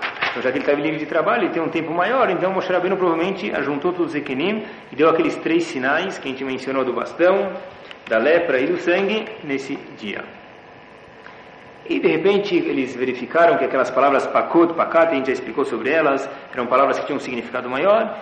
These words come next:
e acreditaram em Moshe Rabbeinu. Agora olhem a história. Moshe Rabbeinu chega com Aharon, eles estão indo agora falar com Paró. Mais uma vez,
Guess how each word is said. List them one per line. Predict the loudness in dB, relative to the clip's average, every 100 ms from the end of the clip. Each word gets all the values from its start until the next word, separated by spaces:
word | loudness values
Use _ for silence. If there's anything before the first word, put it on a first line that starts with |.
| -14 -6
e | 0 2
acreditaram | 2 -2 0 2 2
em |
Moshe | 0 -2
Rabbeinu. | -2 0 -2 -2
Agora | 2 4
olhem | 4 0 -4 -4
a | -4
história. | -2 0 0 -4 -12 -16 -16 -16 -8
Moshe | 0 4
Rabbeinu | 6 4 2
chega | 2 2 2
com | 2
Aharon, | 2 6 4 4 -2 -10 -16 -10
eles | -8
estão | -2 -2
indo | 2
agora | 2 4 4 2
falar | 2 2 2
com | 0 0
Paró. | 2 2 2
Mais | -2 0
uma | 0
vez, | 2 0 -2 -6